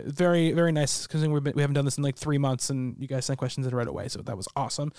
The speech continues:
Uh, thank you, Kelsey, so much for joining us.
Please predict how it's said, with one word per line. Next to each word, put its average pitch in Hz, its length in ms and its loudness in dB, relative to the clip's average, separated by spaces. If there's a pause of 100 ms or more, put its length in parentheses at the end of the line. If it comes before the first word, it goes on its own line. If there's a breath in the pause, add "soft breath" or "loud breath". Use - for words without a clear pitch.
(380 loud breath)
Uh, 135 440 2
thank 196 240 2
you, 180 80 -2
Kelsey, 151 800 2
so 156 340 2
much 147 580 -2
for 131 560 -2
joining 156 320 2
us. - 360 -8